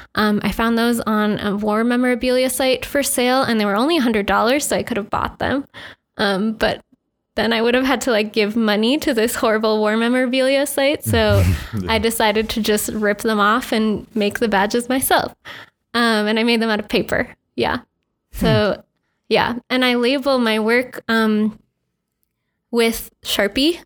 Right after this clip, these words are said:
Speaker 1: like, on the
Speaker 2: <clears throat>
Speaker 1: walls. <laughs> Um, and, um, I do, I, the labels that I give my work are not necessarily enlightening. Um, they're usually, like, more poetic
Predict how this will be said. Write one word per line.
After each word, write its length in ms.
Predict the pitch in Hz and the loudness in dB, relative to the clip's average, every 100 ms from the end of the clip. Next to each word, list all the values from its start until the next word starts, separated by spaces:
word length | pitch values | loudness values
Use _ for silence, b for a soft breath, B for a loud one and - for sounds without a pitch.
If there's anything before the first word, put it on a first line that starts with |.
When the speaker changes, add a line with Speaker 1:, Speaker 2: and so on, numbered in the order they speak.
| - | -2
Speaker 1:
like, 240 | 220 214 | 0 0
on 280 | 208 - - | -2 0 0
the 120 | - | 0
Speaker 2:
<clears throat> 40 | - | 4
Speaker 1:
walls. 580 | - 156 160 - - - | 4 4 2 -2 -6 -8
<laughs> 40 | - | -4
Um, 600 | 285 294 294 247 233 254 B B B B _ _ | -2 0 2 0 0 -4 B B B B _ _
and, 560 | 226 233 226 220 220 226 - | -2 0 2 0 0 -2 0
um, 500 | 226 220 220 233 214 _ _ _ _ _ - - _ _ - _ - | 2 2 0 -2 -6 _ _ _ _ _ -20 -20 _ _ -20 _ -2
I 140 | 240 | 0
do, 280 | 226 269 277 | 0 0 0
I, 300 | - 233 226 - 214 | 0 -2 -2 -6 -6
the 120 | 240 | -2
labels 420 | 226 214 220 294 | 0 0 0 -2
that 120 | 311 285 | 0 0
I 80 | |
give 140 | 269 277 | 0 0
my 160 | 277 | 0
work 340 | 269 269 277 - - | 0 0 -2 -6 -2
are 160 | 226 | 0
not 240 | 220 214 196 | 2 2 0
necessarily 800 | 226 233 - 226 220 220 220 220 _ _ _ - | -2 -2 0 0 2 2 0 -6 _ _ _ -4
enlightening. 720 | 214 202 190 220 233 262 311 - | 0 2 0 0 0 0 0 0
Um, 520 | 220 214 214 220 226 - _ | 0 2 2 0 -2 -8 _
they're 140 | 214 | -2
usually, 460 | 214 208 208 208 202 | 2 2 0 0 2
like, 280 | 202 202 - - | 2 -2 -8 -4
more 240 | 220 214 | 0 0
poetic 840 | 208 - 233 196 - 214 - - | -2 -4 0 0 0 -4 -6 -20